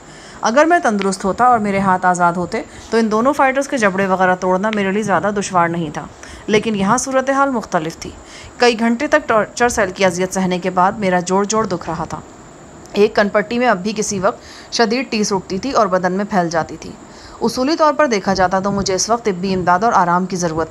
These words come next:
थी, लेकिन मुझे यहाँ कराटे के मैदान में उतारा जा रहा था। अपनी शोहरत के ऐन मुताबिक मनोहरा एक बेहद सफ-, एक बेहिस और शफाक औरत थी। अगर वो मुझे टॉर्चर सेल से निकाल कर लाई थी, तो उसकी अहम वजह ये थी कि वो कौसिया पर अपनी बर्तरी और अथॉरिटी साबित करना चाहती थी।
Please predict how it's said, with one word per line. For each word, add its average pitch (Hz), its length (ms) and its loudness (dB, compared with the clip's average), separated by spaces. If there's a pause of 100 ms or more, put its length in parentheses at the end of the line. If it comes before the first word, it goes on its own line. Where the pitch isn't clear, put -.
थी, 160 60 -14 (380)
लेकिन 190 240 0
मुझे 190 240 0
यहाँ 262 200 0
कराटे 180 360 2
के 185 120 -4
मैदान 175 300 2
में 208 120 -2
उतारा 175 320 -2
जा 160 140 0
रहा 156 220 -2
था। - 200 -12 (480)
अपनी 247 260 0
शोहरत 302 320 4
के 302 80 -2
ऐन 220 160 2
मुताबिक 190 460 0
मनोहरा 180 380 2
एक 180 240 -4
बेहद 180 260 0
सफ-, - 460 -10
एक 196 200 0
बेहिस 196 340 0
और 196 120 2
शफाक 175 420 0
औरत 160 200 -2
थी। - 180 -14 (460)
अगर 254 240 4
वो 330 80 2
मुझे 302 220 0
टॉर्चर 196 320 2
सेल 196 200 -2
से 202 120 -2
निकाल 180 320 0
कर 180 160 -2
लाई 165 220 2
थी, 233 120 -6
तो 240 120 -2
उसकी 196 220 -4
अहम 180 200 0
वजह 170 200 0
ये 165 240 -2
थी 233 60 -4
कि 226 100 -2
वो 190 100 0
कौसिया 160 380 0
पर 170 140 0
अपनी 170 220 -2
बर्तरी 165 420 -2
और 214 140 2
अथॉरिटी 170 440 0
साबित 180 340 -2
करना 165 260 0
चाहती 156 300 -6
थी। 185 180 -14